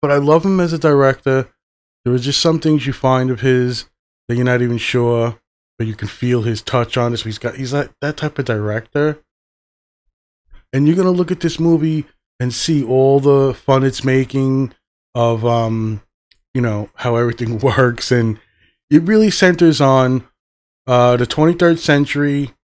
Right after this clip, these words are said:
We're, like, colonizing other planets. And I think it's Brazil is hit with a meteor. And after investigation, they find that their meteor was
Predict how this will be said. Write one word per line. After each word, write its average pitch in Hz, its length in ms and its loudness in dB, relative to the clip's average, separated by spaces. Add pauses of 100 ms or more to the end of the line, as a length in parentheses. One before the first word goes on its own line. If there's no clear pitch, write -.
(320)
We're, 165 180 4
like, 175 240 4
colonizing 139 880 0
other 127 200 0
planets. 123 760 -2 (500)
And 123 600 0 (960)
I 107 40 -8
think - 220 -8
it's 180 120 -4
Brazil 131 580 4
is 123 180 0
hit - 160 -6
with 123 120 -2
a 117 40 0
meteor. 110 520 -4 (340)
And 110 220 -4
after 123 300 -2
investigation, 131 840 0
they 120 80 -2
find 127 240 -2
that 117 100 -4
their 120 100 -2
meteor 120 340 -2
was 110 360 -6